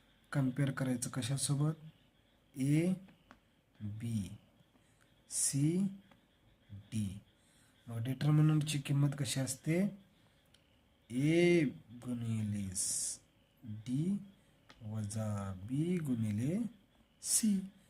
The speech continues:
घेऊन घ्या, याच्यासोबत कंपेअर करा. एची किंमत काय आली, पाच, बीची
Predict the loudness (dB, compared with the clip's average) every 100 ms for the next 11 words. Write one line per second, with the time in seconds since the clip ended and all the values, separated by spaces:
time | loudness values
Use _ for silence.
0 | _ _ _ -4 4 6 6 4 4 2
1 | -4 -4 -2 -2 -2 -2 -2 -2 -2 0
2 | 0 0 -2 -4 -2 -2 0 -2 -2 -2
3 | -4 -2 0 0 -4 -14 -20 -20 _ _
4 | _ -8 -6 -4 -4 -2 -2